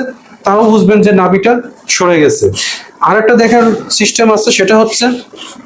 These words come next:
আমরা দুটো পাকে স-, একেবারে স্ট্রেট ভাবে আমরা যদি শুয়ে থাকি,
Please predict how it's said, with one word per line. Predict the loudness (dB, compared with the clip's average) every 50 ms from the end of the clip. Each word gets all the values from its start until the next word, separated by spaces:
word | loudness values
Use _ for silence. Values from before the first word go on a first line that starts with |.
| -12 -8 -6 -6 -6 -6 -8 -10 -8 -4 -2
আমরা | 0 0 2 2 2 0 0 -2 -4 -8 -12 -8 -4 0
দুটো | 0 2 2 0
পাকে | 0 0 0 0 0 0 0 0 0 -2 -4 -8 -12 -12 -10 -6
স-, | -4 -4 -4 -2 -2 -2 -2 0 0
একেবারে | 0 0 2 2 2 2 2 0
স্ট্রেট | 0 0 0 2 2
ভাবে | 2 2 2 2 2 2 2 2 0 -2 -6 -8 -4 -2
আমরা | 0 2 2 2
যদি | 2 2
শুয়ে | 0 0 0 2 2 2
থাকি, | 2 2 0 0 0 0 0 0